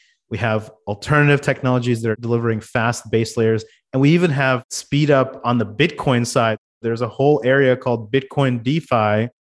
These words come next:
one of the projects there is Stacks, which is essentially a smart contract layer using the Bitcoin network as a settlement layer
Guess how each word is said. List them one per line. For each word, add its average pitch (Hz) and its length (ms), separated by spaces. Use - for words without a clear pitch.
one 113 80
of 120 60
the 120 60
projects 117 580
there 113 320
is - 280
Stacks, 131 800
which 117 120
is 120 80
essentially 123 380
a 110 60
smart 127 420
contract 120 480
layer 110 640
using 147 360
the 113 80
Bitcoin 131 580
network 117 440
as 104 100
a 104 60
settlement 117 520
layer 104 400